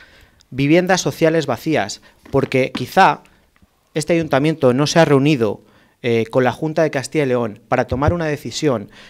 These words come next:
y familias que están viviendo, eh, pues prácticamente, mm, no voy a decir, eh, en la calle, sino que están, eh, viviendo o malviviendo,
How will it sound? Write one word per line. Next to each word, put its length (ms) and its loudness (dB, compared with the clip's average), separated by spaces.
y 60 -6
familias 540 2
que 80 -4
están 240 2
viviendo, 520 6
eh, 400 -2
pues 160 -8
prácticamente, 1000 -4
mm, 340 -10
no 100 -4
voy 120 2
a 40 4
decir, 340 -4
eh, 380 -4
en 160 -6
la 100 -6
calle, 480 0
sino 300 -6
que 80 -8
están, 480 -2
eh, 440 0
viviendo 600 0
o 100 0
malviviendo, 800 -2